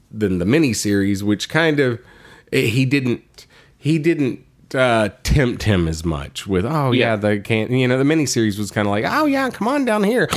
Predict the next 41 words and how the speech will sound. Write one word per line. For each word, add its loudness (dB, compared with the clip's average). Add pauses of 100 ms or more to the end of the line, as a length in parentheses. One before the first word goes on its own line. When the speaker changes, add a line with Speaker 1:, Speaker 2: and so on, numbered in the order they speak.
(340)
Speaker 1:
and 2
got 2
him, -10
you 4
know? 0
Speaker 2:
Yeah, 2
exactly. 0 (960)
Speaker 1:
But, 2
yeah, 0
this -2
one, 2 (380)
this 0
did, -2 (100)
you 0
know, 0 (1120)
it, -2
uh, 2
like -2
you -6
said, 0 (100)
hell 2
of 0
a 2
setup. 2
All -20
right, 2
let's 0
go 2
to -4
chapter -2
two. -10
I'm 2
good 2
with -6
that. -2
<laughs> -20
Speaker 2:
Yeah, 2
I'm 2
just 0
saying, 2
like, 0